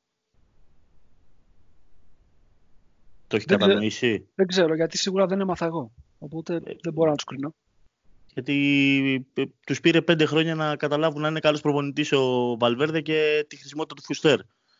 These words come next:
Speaker 1: Επειδή ξέρουν ποδόσφαιρο που βλέπουν και έχει επιτυχίες και το παίζουν οι περισσότεροι και τα σχετικά. Ε, το αντιστρέφω λοιπόν και λέω, γιατί να μάθουνε μπάσκετ; Και γιατί να μάθει ένας, ένας, ο μέσος Έλληνας φίλαθλος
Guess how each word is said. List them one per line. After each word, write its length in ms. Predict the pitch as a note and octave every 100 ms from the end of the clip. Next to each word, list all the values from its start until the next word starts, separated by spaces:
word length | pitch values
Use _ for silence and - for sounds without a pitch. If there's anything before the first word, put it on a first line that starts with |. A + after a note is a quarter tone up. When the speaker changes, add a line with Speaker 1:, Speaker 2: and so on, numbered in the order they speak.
| _ _ _ _ _ _ -
Speaker 1:
Επειδή 260 | A#2 B2+
ξέρουν 420 | C3 D3 A#2 G2+
ποδόσφαιρο 420 | F#2+ G2+ G2+ G#2+ G2
που 140 | A2+
βλέπουν 440 | G2+ B2+ B2 D3 C3
και 80 |
έχει 160 | C#3+ C#3
επιτυχίες 580 | A#2 G#2+ G#2 B2+ D#3 D3+
και 120 | C#3+
το 100 | B2+
παίζουν 280 | D3 C3+ B2+
οι 40 |
περισσότεροι 560 | A#2+ A2 A2 D3 D3+ C#3
και 80 | C3+
τα 80 |
σχετικά. 520 | B2+ C3 B2 C3 G#2+ _ _ _ _ _ _ -
Ε, 1040 | A#2 A#2 A2+ A2+ A2+ A2+ A2+ A2 A2 A2+ - _ _ _ _ _ _ _ -
το 120 | C#3+
αντιστρέφω 440 | C3 C3 D3+ C#3+
λοιπόν 360 | A#2 A2 D#3 D#3+
και 120 | D#3
λέω, 220 | D3+ D#3+ D3+
γιατί 220 | D3+ D#3+
να 100 | C#3+
μάθουνε 300 | A#2 G#2+ G2+
μπάσκετ; 360 | F#2 - F2 - _ _ _ _ _ -
Και 100 | B2+
γιατί 200 | B2 C3
να 100 | D3
μάθει 280 | D3+ C#3+ D3+
ένας, 260 | D3+ C#3 C3 B2
ένας, 500 | F2+ C3+ C#3+ A2+ -
ο 120 | B2+
μέσος 280 | B2 D3 C3+
Έλληνας 280 | C#3+ C#3 B2
φίλαθλος 460 | C#3+ D3 D#3 D#3